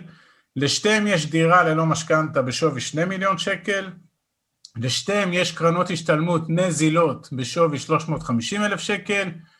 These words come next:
לשתיהם יש קופות גמל שאפשר למנף אותם, לקחת הלוואה על חשבונן בשווי מאתיים אלף שקל, לשתיהם יש פנסיות של מיליון שקל,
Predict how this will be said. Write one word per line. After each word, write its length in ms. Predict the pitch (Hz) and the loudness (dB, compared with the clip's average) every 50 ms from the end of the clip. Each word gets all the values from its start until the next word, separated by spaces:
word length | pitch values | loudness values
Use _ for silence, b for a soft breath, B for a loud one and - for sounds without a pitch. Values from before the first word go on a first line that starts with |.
| B B - | B B -10
לשתיהם 360 | 127 123 - - 190 190 190 | -8 -8 -6 -4 -4 -2 0
יש 120 | 185 165 - | -2 -2 -2
קופות 420 | - 156 151 - 175 175 160 151 | -2 -4 -2 0 2 2 2 2
גמל 340 | 151 170 175 175 170 160 151 | 2 2 2 2 2 0 0
שאפשר 480 | - - 147 123 - - 180 170 165 | 0 -2 -4 -4 0 4 4 6 6
למנף 560 | 160 156 156 147 143 143 151 160 170 160 165 160 | 6 4 2 0 0 0 2 2 2 0 0 -2
אותם, 280 | 143 - 143 127 123 | -2 0 0 0 0
לקחת 380 | 123 - 156 147 - - 160 156 | -2 -2 -2 0 0 0 0 0
הלוואה 240 | 139 135 135 143 143 | 0 2 4 2 2
על 80 | 143 | 2
חשבונן 560 | 139 - 123 120 135 131 131 135 143 143 127 117 120 b b b b b b b b b _ | 0 -2 -6 -4 -4 -4 -2 -2 0 0 0 -2 -4 b b b b b b b b b _
בשווי 400 | 127 117 - - 160 151 143 147 | -8 -6 0 2 2 2 2 0
מאתיים 480 | 135 127 120 120 - 180 180 196 214 220 | 0 0 -2 0 4 4 6 6 6 4
אלף 160 | 220 208 190 | 2 0 -2
שקל, 480 | - - 214 214 208 - - 214 214 208 175 160 - - _ _ _ _ _ _ _ _ _ _ _ _ - | 0 0 0 0 0 0 0 0 0 -2 -4 -8 -14 -20 _ _ _ _ _ _ _ _ _ _ _ _ -10
לשתיהם 420 | 113 117 120 - - 190 185 180 | -8 -8 -6 -2 0 0 0 0
יש 160 | 180 170 160 - | 0 -2 -4 -4
פנסיות 600 | - - 196 214 220 208 - - 151 135 120 - | -4 0 2 2 2 2 0 -2 -2 -4 -4 -4
של 140 | - 139 | -4 -2
מיליון 400 | 127 127 123 127 151 190 214 214 | -2 0 0 2 2 2 2 2
שקל, 520 | 208 - 220 214 214 - 220 214 214 208 | 2 0 0 0 0 0 0 0 0 0